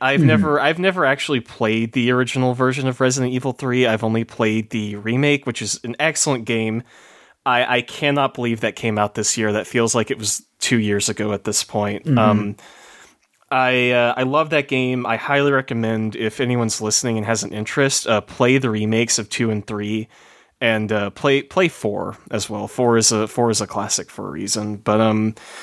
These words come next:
Speaker 1: anyway, you'll, you'll have a lot more context for this film, right? Because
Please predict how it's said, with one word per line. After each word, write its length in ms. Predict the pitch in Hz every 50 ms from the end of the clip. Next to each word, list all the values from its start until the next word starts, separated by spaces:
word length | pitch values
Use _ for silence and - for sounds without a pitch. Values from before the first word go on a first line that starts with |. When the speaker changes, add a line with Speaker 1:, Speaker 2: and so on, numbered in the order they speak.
| - - - - - -
Speaker 1:
anyway, 380 | 208 208 226 214 185 165 151
you'll, 180 | 143 147 160 175
you'll 140 | 185 165 175
have 180 | 208 233 233
a 60 | 220 190
lot 160 | 165 165 156
more 120 | 143 127 117
context 580 | - - 120 113 107 - 120 107 - - -
for 80 | - 110
this 180 | 104 98 -
film, 320 | - - 113 104 104 101 101
right? 240 | 107 104 107 90 -
Because 640 | 117 107 - - 131 123 117 117 113 110 - -